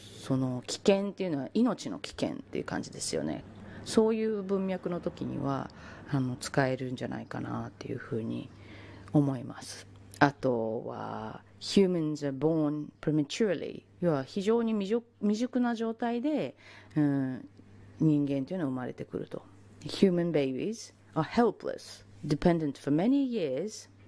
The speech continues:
on their elders, on sustenance, protection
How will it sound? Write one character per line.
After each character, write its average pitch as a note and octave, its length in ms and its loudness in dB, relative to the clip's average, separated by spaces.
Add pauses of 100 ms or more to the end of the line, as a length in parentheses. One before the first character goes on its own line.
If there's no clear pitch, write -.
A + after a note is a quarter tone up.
(120)
on D#3 160 4
their F3 200 2
elders, B2 640 -4 (240)
on B2+ 80 2
sustenance, E3 920 0 (280)
protection F#3+ 720 2